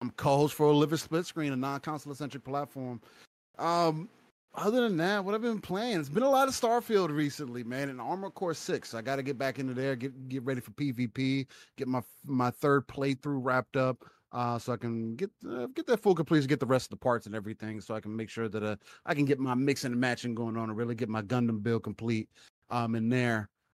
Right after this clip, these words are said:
Uh, but yeah, other than that, appreciate you guys inviting me on. Uh, really had some dope conversation today, uh, and a wonderful night. So it's definitely gonna be a,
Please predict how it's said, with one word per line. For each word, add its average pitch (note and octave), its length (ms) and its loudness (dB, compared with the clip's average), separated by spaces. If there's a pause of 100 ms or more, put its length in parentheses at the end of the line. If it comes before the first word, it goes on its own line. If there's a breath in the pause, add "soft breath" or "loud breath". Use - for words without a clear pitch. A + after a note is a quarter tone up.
(180)
Uh, D#3+ 280 4
but C#3 320 2
yeah, G#3 300 6
other E3+ 220 4
than F3 160 6
that, F3 260 4
appreciate F3 380 2
you F3 80 -8
guys D#3+ 180 2
inviting C#3 320 0
me B2+ 160 0
on. D3+ 340 -2
Uh, A#2 280 -2
really C#3 180 -2
had C3+ 140 -2
some C3 100 -4
dope C3 160 0
conversation B2+ 560 -2
today, B2+ 400 0
uh, A2+ 640 -4
and G#2+ 240 -8
a G#2 80 -4
wonderful B2 400 -2
night. C3+ 320 2
So A#2+ 260 -2
it's A#2 80 -6
definitely C#3+ 260 2
gonna C3+ 120 4
be C#3+ 140 8
a, C3 100 6